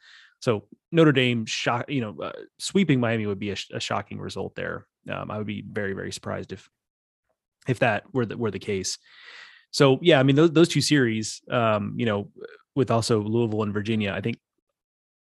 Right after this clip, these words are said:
it's kinda what I talk about is you've got, <laughs> it's, it's, it's advantageous for us as observers how this has worked out, where the series that kind of involve the hosts and top eights are kinda clustered, and the series that involve the at-large teams are, are kinda clustered separate, and they're not really,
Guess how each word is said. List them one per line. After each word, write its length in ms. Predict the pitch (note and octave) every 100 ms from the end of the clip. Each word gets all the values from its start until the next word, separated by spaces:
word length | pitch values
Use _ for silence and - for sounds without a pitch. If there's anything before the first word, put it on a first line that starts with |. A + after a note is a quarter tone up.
| -
it's 320 | D3+ A#2+ -
kinda 160 | D#3 C3
what 100 | A2
I 40 |
talk 200 | C#3+ C#3
about 160 | A#2+ A2+
is 100 | A2
you've 120 | A2
got, 220 | A#2 A#2+ _
<laughs> 80 |
it's, 500 | C#3 - C3+ D3+ - -
it's, 220 | - -
it's 340 | D3 - - - _ _ _ _ _ _ _ _ _ _ _ _ -
advantageous 540 | E3 C#3+ C3+ F3+ D3
for 240 | - B2+ A#2
us 140 | A2+
as 240 | A2+ G#2 -
observers 540 | B2 A#2 D3+ A#2+ A2+
how 160 | - A#2+
this 140 | A2+
has 160 | A#2 G2+
worked 200 | A2 -
out, 200 | A#2 A2
where 100 | A2+
the 80 | A2
series 380 | - D#3 C3 A#2
that 80 |
kind 160 | A#2 A#2+
of 80 | A2
involve 320 | G#2+ A2+ A2
the 80 | G2+
hosts 320 | A2+ A#2 -
and 100 | G#2+
top 240 | G#2+ G#2
eights 240 | A2 A2 -
are 60 |
kinda 180 | - A2
clustered, 400 | - A2+ - A2
and 100 | G#2
the 140 | G2+ - _ - - -
series 380 | C#3+ C3+ A#2+
that 80 | A2+
involve 340 | A2+ A2+ A2+ A2
the 120 | A2
at-large 400 | G#2 A2+ A2+ -
teams 240 | A2 G2+
are, 100 | G#2+ -
are 60 |
kinda 240 | G#2+ A2+ G#2+
clustered 480 | - A2 - G#2
separate, 380 | - A#2 - G#2+
and 80 | G#2
they're 100 | G#2
not 180 | G#2+ -
really, 320 | G#2+ G2+